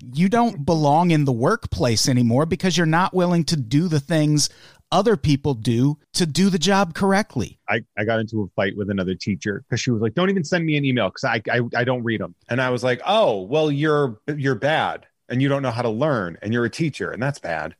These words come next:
Speaker 1: Yeah, I had a supervisor who did not know how to forward emails. And one time she got an email that had this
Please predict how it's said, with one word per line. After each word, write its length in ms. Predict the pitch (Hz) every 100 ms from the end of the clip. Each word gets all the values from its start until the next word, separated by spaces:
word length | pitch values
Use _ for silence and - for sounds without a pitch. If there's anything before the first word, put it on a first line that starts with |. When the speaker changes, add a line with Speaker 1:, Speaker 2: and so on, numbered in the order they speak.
| -
Speaker 1:
Yeah, 160 | 208 -
I 120 | 220
had 160 | 277
a 120 | 196 131
supervisor 1080 | - - 277 277 220 135 117 104 107 101 -
who 120 | 190
did 200 | 156 165
not 240 | 165 175
know 140 | 185 175
how 140 | 175
to 80 | 147
forward 580 | - 160 170 170 175 139 -
emails. 720 | 180 196 131 87 64 - - _
And 200 | 170 180
one 220 | 180 208 240
time 300 | 240 220 202
she 220 | - 226
got 200 | 233 226
an 200 | 175 165
email 460 | 226 233 165 139
that 180 | 127 143
had 300 | 151 180 160
this 340 | 151 151 -